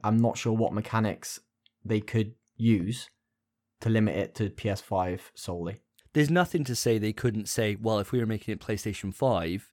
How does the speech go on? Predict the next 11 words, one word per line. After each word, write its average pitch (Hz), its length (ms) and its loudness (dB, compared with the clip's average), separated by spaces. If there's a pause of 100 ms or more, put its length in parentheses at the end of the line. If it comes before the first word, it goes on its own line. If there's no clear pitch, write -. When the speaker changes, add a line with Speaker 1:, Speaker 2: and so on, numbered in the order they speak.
Speaker 2:
Kratos 120 400 4
obviously 104 300 -4
from 95 180 -6
Greek 92 460 -6 (240)
mythology, 92 640 -6 (280)
he - 160 -6
somehow 107 420 -2
got 95 220 -4
into 90 200 -8
Norse 92 260 -4
mythology." 90 580 -6